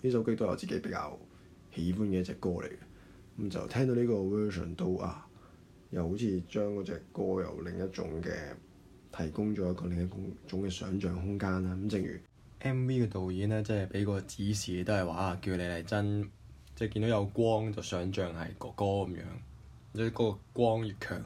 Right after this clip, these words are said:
烈呢，噉啊，佢就話即係啊，李麗珍嗰個情緒嗰個就更加激動，咁亦都構成咗一個好簡單嘅，嗯，構圖，但係就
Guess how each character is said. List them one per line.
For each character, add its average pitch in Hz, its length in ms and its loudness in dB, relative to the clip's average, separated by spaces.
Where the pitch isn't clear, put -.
烈 95 140 -4
呢， 113 160 2
噉 113 120 -2
啊， 92 360 -4
佢 101 60 -2
就 92 180 -2
話 - 160 -6
即 104 80 -4
係 107 60 2
啊， 90 340 -4
李 98 60 -2
麗 95 160 0
珍 101 240 0
嗰 92 80 -2
個 90 160 -10
情 85 240 -4
緒 92 220 -4
嗰 107 180 -4
個 90 160 -8
就 - 100 -8
更 - 120 -10
加 95 100 -4
激 113 160 2
動， - 140 -4
咁 123 60 2
亦 123 60 4
都 113 200 -2
構 101 180 -2
成 80 220 -6
咗 87 180 -4
一 87 60 -4
個 87 160 -10
好 85 220 -8
簡 95 260 -2
單 98 380 0
嘅， 82 240 -4
嗯， 82 420 -6
構 92 240 2
圖， 107 320 -4
但 85 240 -6
係 82 60 -8
就 85 320 -6